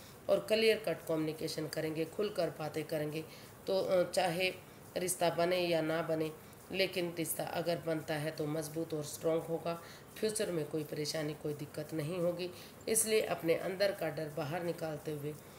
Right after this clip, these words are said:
अ, ऑनेस्टी, ईमानदारी और लॉयल्टी के साथ आप इस रिश्ते में आगे बढ़ना चाहते हैं, इस रिश्ते में आप बिगिनिंग और शुरुआत करने के बारे में सोच रहे हैं, ताकि धीरे धीरे करके जो परेशानी, जो दुविधाएं हैं,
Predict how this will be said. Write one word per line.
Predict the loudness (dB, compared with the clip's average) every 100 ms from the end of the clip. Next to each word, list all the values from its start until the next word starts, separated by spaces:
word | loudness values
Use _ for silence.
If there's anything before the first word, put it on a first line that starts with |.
| -18 -10 0
अ, |
ऑनेस्टी, | 2 6 6 6 2 -6 -2
ईमानदारी | 0 0 0 -2 -2
और | -4 -2
लॉयल्टी | -2 -2 -2 -4
के | -4 -2
साथ | -2 -2 -6 -12 -16 -18 -8 -2
आप | -2 -2 -4
इस | -2 -2
रिश्ते | -4 -4 -6 -6 -12 -14 -16 -16 -18 -6
में | 0 0 2
आगे | 0 0 0
बढ़ना | -2 -2 -2
चाहते | -2 -4 -4 -4
हैं, | -4 -4
इस | -4 -6
रिश्ते | -6 -6 -4
में | -2 -2
आप | -4 -6 -8 -6
बिगिनिंग | -4 0 0 0
और | -4
शुरुआत | -4 -6 -4 -6 -6
करने | -8 -6 -6
के | -6
बारे | -6 -4 -4
में | -6 -8 -14 -16 -14 -4
सोच | 0 2 2
रहे | 4 2
हैं, | 2
ताकि | 0 -2 -6
धीरे | -4 -2 0
धीरे | 0 -2
करके | -2 -2 -2
जो | 0 -2
परेशानी, | 0 -2 0 0 -2
जो | -2 -4
दुविधाएं | -4 -2 0 2 2
हैं, | 0 -4